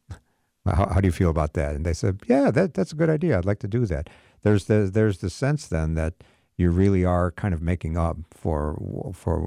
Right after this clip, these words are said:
what, what was wrong there. Uh, another person may be, may not feel comfortable with that, but so I, I think it depends on what the sin is and, uh,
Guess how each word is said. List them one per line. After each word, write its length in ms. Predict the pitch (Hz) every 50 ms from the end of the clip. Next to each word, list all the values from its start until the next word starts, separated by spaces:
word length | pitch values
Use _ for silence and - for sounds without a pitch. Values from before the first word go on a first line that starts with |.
| - - -
what, 320 | 85 87 90 - - - -
what 200 | 87 85 - 92
was 160 | 85 80 87
wrong 440 | 92 82 80 82 78 73 76 85 - _ _ _ _ _ _ _ -
there. 340 | - - 90 82 - - - - 95 87 92 -
Uh, 40 | 95
another 240 | 101 107 113 113 107
person 340 | - 110 104 92 - 104 90
may 140 | 90 87 87
be, 240 | 82 82 85 82 82 90 - -
may 320 | 87 87 87 80 82 82 - - - - -
not 160 | - 85 82
feel 160 | - - 82 80
comfortable 420 | - 101 95 - 95 73 80 80
with 100 | 78 -
that, 200 | - 78 76 82
but 260 | - 80 80 87 82 87
so 120 | - 107
I, 200 | 92 98 98 113 - _ - _ _ _ -
I 80 | 104 101
think 220 | - 120 104 95
it 60 | 95
depends 360 | - 101 78 - 110 107 101 95
on 100 | 95 87
what 160 | 90 80 -
the 80 | - 87
sin 280 | - - 104 92 90
is 320 | 87 85 85 82 82 80 -
and, 340 | 85 82 82 78 82 90 -
uh, 40 | -